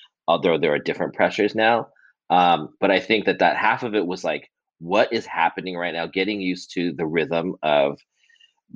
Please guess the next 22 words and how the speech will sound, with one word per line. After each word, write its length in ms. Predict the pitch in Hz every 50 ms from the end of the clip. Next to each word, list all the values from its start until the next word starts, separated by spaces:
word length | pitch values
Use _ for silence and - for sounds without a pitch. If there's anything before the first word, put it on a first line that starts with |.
| 82 80 78
being 460 | 92 92 90 87 87 85 87 90 87 -
with 280 | 85 87 87 90 -
your 120 | 104 107 98
family. 360 | - 98 92 87 92 110 107
And 120 | 101 98
many 240 | 98 95 98 113 113 110
of 140 | 104 85
us, 400 | 92 85 82 - - - - - -
you 140 | 98 104 95
know, 260 | 76 69 71 76 - -
go 140 | 90 90 90
shoot 380 | - - - 117 120 117 - - -
for 300 | 95 90 85 82 76 - _ _ _ _ _ _ -
five 260 | - 82 82 85 85
months 320 | 90 87 82 87 92 - -
and 100 | - 82
are 80 | 80
away 260 | 80 80 78 76 78 78
for 140 | - -
a 60 | 90 82
long 220 | 76 78 85 80
time, 340 | - 82 76 76 80 90